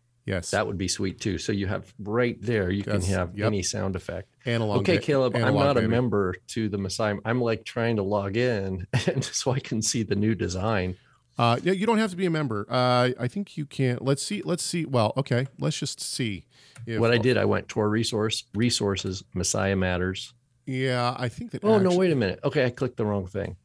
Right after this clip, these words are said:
Speaker 1: Oops. Here. I think I could be wrong about this. It might not be up yet. It might not be up yet. Let's
Speaker 2: Okay.
Speaker 1: just see. Uh, so if you go to shop,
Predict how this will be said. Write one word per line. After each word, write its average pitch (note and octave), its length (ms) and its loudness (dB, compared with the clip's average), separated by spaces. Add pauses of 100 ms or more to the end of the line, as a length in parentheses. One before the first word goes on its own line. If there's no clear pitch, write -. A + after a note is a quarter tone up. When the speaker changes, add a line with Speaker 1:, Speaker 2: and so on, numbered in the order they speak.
(480)
Speaker 1:
Oops. - 360 -8 (180)
Here. G#2+ 240 -8 (800)
I A#2+ 80 -6
think B2+ 460 -6 (160)
I G#2+ 120 -4
could D3+ 220 -6
be - 80 -6
wrong G#3 240 -4
about A#2 240 0
this. G#2 300 -6 (100)
It C#3+ 200 0
might D3+ 180 4
not C3 160 2
be A#2 100 2
up G#2 140 2
yet. F#2 280 -4
It A2 100 -6
might A2 180 -4
not F#2+ 140 -4
be F#2 120 -6
up E2 140 -8
yet. E2 140 -6
Let's A#2+ 140 4
Speaker 2:
Okay. C3 80 0
Speaker 1:
just - 120 -2
see. F2 220 -4 (280)
Uh, G#2+ 60 -4
so G#2+ 140 -2
if A2 100 0
you A#2+ 60 -4
go A#2 180 4
to A2 180 -6
shop, A#2 420 -4